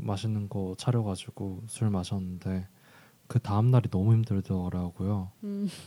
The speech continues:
Speaker 1: 이게 어릴
Speaker 2: 오랜만에
Speaker 1: 땐,
Speaker 2: 마셨나요?
Speaker 1: 어릴 땐 안 그랬던 것 같은데 술을
Speaker 2: 지금도
Speaker 1: 자주 마시-
Speaker 2: 어리잖아요. <laughs> 왜 자꾸 나이 든 척해요?
Speaker 1: <laughs> 나이, 나이
Speaker 2: 스물다섯
Speaker 1: 들었죠.
Speaker 2: 살밖에 안 먹으면서.
Speaker 1: 아니, 예비군이면
Speaker 2: 네.
Speaker 1: 아저씨죠.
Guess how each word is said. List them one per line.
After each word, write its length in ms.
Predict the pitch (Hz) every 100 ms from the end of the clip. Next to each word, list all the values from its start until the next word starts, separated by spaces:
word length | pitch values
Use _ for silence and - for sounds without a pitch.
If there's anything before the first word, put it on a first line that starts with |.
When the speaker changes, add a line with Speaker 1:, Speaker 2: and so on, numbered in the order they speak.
| -
Speaker 1:
이게 100 | - 190
어릴 160 | 208 226
Speaker 2:
오랜만에 240 | 226 196
Speaker 1:
땐, 40 | 190
Speaker 2:
마셨나요? 580 | 180 180 170 165 202 214
Speaker 1:
어릴 280 | 117 123 143
땐 140 | 113
안 140 | 98
그랬던 340 | 101 101 - 98
것 100 | 98
같은데 600 | 95 - 101 113 104 92
술을 280 | - 113 110
Speaker 2:
지금도 220 | - 104
Speaker 1:
자주 140 | 104 120
마시- 80 | 175 196 196 180
Speaker 2:
어리잖아요. 360 | 170 165 165
<laughs> 1200 | 160 - - - - - - - - - - - -
왜 60 |
자꾸 440 | - - 247 220 202
나이 260 | 196 220
든 160 | 294 269
척해요? 520 | 226 196 - 170 190
Speaker 1:
<laughs> 40 | -
나이, 280 | 147 127 110 - - 196 - -
나이 100 | -
Speaker 2:
스물다섯 200 | 330 -
Speaker 1:
들었죠. 280 | - -
Speaker 2:
살밖에 560 | 262 285 - 226 175 -
안 140 | 190 208
먹으면서. 580 | 233 202 202 185 180 -
Speaker 1:
아니, 320 | 143 101 104
예비군이면 640 | 95 95 135 131 123 117 98
Speaker 2:
네. 80 | 92
Speaker 1:
아저씨죠. 760 | 95 92 113 - 101 - 90 95